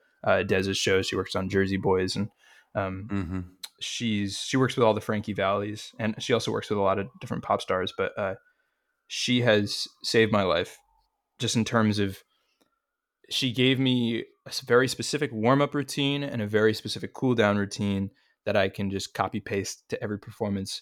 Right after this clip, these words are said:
Speaker 1: and know that I'm keeping myself, I'm doing the right maintenance so that when I actually do the
Speaker 2: Mm-hmm.
Speaker 1: show, I can go to certain points of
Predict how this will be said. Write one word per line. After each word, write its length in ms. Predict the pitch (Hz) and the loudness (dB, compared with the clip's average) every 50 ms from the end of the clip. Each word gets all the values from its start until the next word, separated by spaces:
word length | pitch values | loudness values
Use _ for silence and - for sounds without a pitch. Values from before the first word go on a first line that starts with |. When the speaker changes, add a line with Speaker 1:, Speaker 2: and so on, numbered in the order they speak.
| _ _ | _ _
Speaker 1:
and 260 | - 110 110 101 101 | -2 0 2 2 4
know 240 | 101 101 101 104 104 | 6 6 8 8 6
that 300 | 101 104 98 95 95 - - _ _ _ _ _ _ _ _ _ _ _ _ _ _ _ _ _ _ _ _ _ _ _ - | 6 6 4 4 4 2 -2 _ _ _ _ _ _ _ _ _ _ _ _ _ _ _ _ _ _ _ _ _ _ _ 0
I'm 260 | 110 104 101 101 101 | 0 2 2 0 -4
keeping 360 | - - - 110 107 104 104 | -4 -6 -6 -4 -2 0 0
myself, 300 | 101 98 98 - 110 - - | 0 0 -2 -2 -2 0 0
I'm 100 | 120 113 | 2 2
doing 200 | 117 127 127 123 | 4 6 6 6
the 80 | 117 | 6
right 180 | 113 110 110 107 | 6 4 4 2
maintenance 560 | 101 98 98 98 69 71 73 - - - - - _ _ _ | 0 -2 -2 -4 -4 -6 -10 -12 -12 -14 -18 -20 _ _ _
so 140 | - - 123 | -6 -2 2
that 160 | 110 107 107 | 2 2 2
when 100 | 104 101 | 2 2
I 60 | 101 | 2
actually 240 | 104 110 - - 101 | 0 0 -2 -4 -2
do 120 | 101 104 | 0 0
the 100 | 107 92 | 0 0
Speaker 2:
Mm-hmm. 100 | 78 92 | 0 0
Speaker 1:
show, 480 | 95 185 175 151 131 123 120 113 - - _ _ _ _ | 2 6 6 8 8 8 6 4 0 -6 _ _ _ _
I 80 | 113 117 | -6 -4
can 320 | - - 113 107 104 104 - - | -4 -4 -4 -4 -4 -8 -6 0
go 200 | - 117 117 113 | 2 2 4 4
to 80 | 127 | 2
certain 320 | 120 - - 120 110 123 123 | 0 0 -2 -2 -2 -4 -6
points 520 | - - 131 135 143 139 - - - - - | -4 -4 -4 -4 -4 -4 -8 -10 -12 -12 -6
of 320 | - 135 135 127 120 - | -4 -2 -2 -2 -6 -10